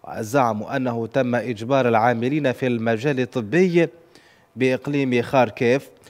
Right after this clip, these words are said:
وتحت تهديد التعرض للإعدام على علاج الجنود الروس المصابين أثناء القتال.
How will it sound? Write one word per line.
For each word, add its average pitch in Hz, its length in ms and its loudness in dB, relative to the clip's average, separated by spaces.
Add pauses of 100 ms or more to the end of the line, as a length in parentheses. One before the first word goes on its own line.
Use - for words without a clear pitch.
(260)
وتحت 104 440 -4
تهديد 120 560 0
التعرض 120 640 0
للإعدام 120 800 -2 (360)
على 151 240 4
علاج 139 500 4
الجنود 127 480 -2
الروس 135 540 0 (440)
المصابين 131 920 2
أثناء 143 600 -2
القتال. 170 520 0